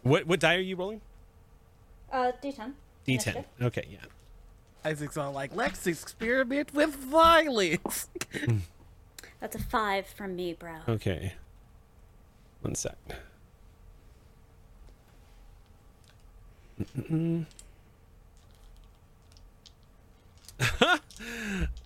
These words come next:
Speaker 1: Well, you'll be going first. You beat him on initiative.
Speaker 2: Okay. Uh.
Speaker 1: By one.
Speaker 2: Well, I have now eliminated, eliminated one of his weapons.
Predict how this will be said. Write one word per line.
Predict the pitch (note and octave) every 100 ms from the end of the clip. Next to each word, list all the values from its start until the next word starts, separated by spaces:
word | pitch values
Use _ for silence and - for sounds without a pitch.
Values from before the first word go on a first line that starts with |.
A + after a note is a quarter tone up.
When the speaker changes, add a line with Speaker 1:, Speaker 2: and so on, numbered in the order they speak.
| -
Speaker 1:
Well, | B2 C3 B3+ G3+ B3 - - - -
you'll | A2 B2+ F#3 A#3+
be | B3
going | C4+ C#4+
first. | G3 D4 C4+ - -
You | D3+ G#3
beat | F3 G3+ A#3+
him | B3
on | B3
initiative. | B3+ B3 G3+ A3+ F#3 - - - - - - - - - - - - - -
Speaker 2:
Okay. | A#3+ F3+ - - - - - - - - - - - -
Uh. | G3 F#3+ F#3 F#3 - - - - - - - - - - - - -
Speaker 1:
By | D3 F3+
one. | E3+ G#3 A#3+ G#3+ F#3 - - - - - - - - - - - - - - - - - - - - - - - - -
Speaker 2:
Well, | F3+ B3 D4 - - - - -
I | G#3
have | G#3+
now | A#3 G#3+ C#4+
eliminated, | C4 B3+ A#3+ A#3 G#3 - - - -
eliminated | A3+ A3+ A#3+ A3 G#3 F#3+
one | G3+ G3+
of |
his | G#3 -
weapons. | E3+ - - - -